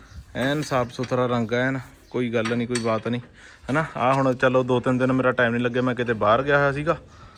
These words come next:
ਤੇ ਅੱਜ ਨਾ ਇੱਥੇ ਉਹ ਫੇਰ ਕੇ, ਅਹ, ਕੱਪੜਾ ਫੇਰ ਕੇ ਨਾ ਵੈਕਸ ਜੀ ਆਉਂਦੀ ਹੈ ਇੱਕ, ਉਹ ਸਕਰੀਨ ਮੈਂ ਚੁਕਾ ਕੇ ਲਿਆਇਆ।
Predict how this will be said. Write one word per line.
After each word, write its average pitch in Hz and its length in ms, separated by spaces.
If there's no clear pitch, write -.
ਤੇ 123 280
ਅੱਜ 123 160
ਨਾ 147 140
ਇੱਥੇ 156 160
ਉਹ 147 120
ਫੇਰ 131 300
ਕੇ, 131 200
ਅਹ, - 1160
ਕੱਪੜਾ 127 320
ਫੇਰ 120 240
ਕੇ 143 140
ਨਾ 156 100
ਵੈਕਸ 117 400
ਜੀ 131 360
ਆਉਂਦੀ 117 280
ਹੈ 123 40
ਇੱਕ, 135 160
ਉਹ 147 340
ਸਕਰੀਨ 139 360
ਮੈਂ 135 380
ਚੁਕਾ 131 280
ਕੇ 120 80
ਲਿਆਇਆ। 113 260